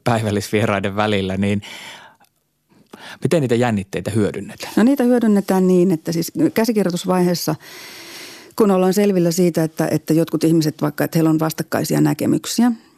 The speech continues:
Speaker 2: niin, niin sitten me rakennetaan sinne niitä kysymyksiä niin, että kysytäänpä tätä asiaa, josta Virtanen on tota mieltä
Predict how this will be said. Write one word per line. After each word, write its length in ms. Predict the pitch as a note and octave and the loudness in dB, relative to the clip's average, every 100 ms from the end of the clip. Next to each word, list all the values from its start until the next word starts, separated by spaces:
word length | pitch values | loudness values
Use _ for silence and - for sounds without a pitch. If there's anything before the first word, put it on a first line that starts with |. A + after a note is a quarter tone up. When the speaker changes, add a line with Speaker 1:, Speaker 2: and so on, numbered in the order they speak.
| - | -2
Speaker 2:
niin, 360 | F3 E3 D#3+ - | 2 4 2 0
niin 240 | E3 E3 - - - - - - - - _ - - - | 0 0 -2 -6 -12 -14 -14 -16 -16 -16 _ -14 -12 -4
sitten 320 | - G#3+ F#3 | -2 -2 0
me 120 | F3+ E3 - - - - - | 0 0 -8 -12 -12 -14 -4
rakennetaan 580 | G3+ G#3 F#3+ E3+ E3 E3 | -2 0 0 0 0 0
sinne 200 | E3+ E3+ | 2 2
niitä 240 | E3+ E3+ | 2 0
kysymyksiä 560 | E3+ G3 F#3 E3 - E3+ | -2 0 2 0 0 2
niin, 220 | F3 E3+ | 4 2
että 160 | D#3 - | 0 -2
kysytäänpä 500 | F#3+ F#3+ F3+ E3 D#3 | -2 0 0 -2 -2
tätä 400 | - F3 F3 D3 | -4 -4 -2 -2
asiaa, 340 | D3+ E3 E3+ | -2 -2 -2
josta 260 | D#3 - D#3+ | -2 -4 -2
Virtanen 480 | E3 E3 - D3+ - | 0 0 -2 -2 -2
on 100 | D#3 | -2
tota 280 | D#3 E3 D#3 | -2 -2 -2
mieltä 440 | D3+ - - - | -4 -4 -6 -8